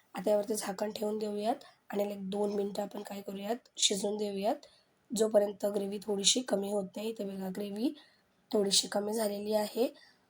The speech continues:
आणि एकदम परफेक्ट असं आपलं कालवण तयार आहे.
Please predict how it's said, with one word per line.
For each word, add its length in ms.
आणि 420
एकदम 360
परफेक्ट 480
असं 220
आपलं 280
कालवण 380
तयार 300
आहे. 320